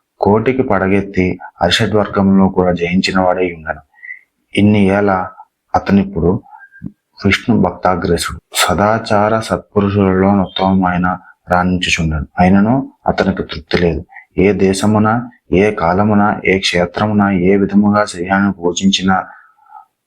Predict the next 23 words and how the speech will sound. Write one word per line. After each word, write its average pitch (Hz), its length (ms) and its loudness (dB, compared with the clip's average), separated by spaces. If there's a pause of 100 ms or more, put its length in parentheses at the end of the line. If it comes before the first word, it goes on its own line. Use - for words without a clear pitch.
(120)
కృతార్థునగునా 90 1080 0 (100)
అని 92 280 0 (160)
విచారించుచుండగా, 95 920 0
ఒకానొకనాడు 92 1000 -2 (360)
అశరీరవాణి, 104 640 2
"పు-, - 360 -6
పురంజయ, 101 580 0 (840)
కావేరి 117 580 2
తీరన 101 360 2
శ్రీరంగ 101 440 -2
క్షేత్రం 90 440 -2
ఉన్నది. 82 360 -6
దానిని 98 480 2
రెండవ 101 360 2
వైకుంఠం 92 500 -4
అని 98 100 0
పిలుచురు. - 680 -8
నీవు 101 180 4
అచ్చటకు 87 420 -2
ఎగి 92 360 2
శ్రీరంగ 107 480 0
స్వామిని 98 500 0
అర్చింపుము. 85 680 -2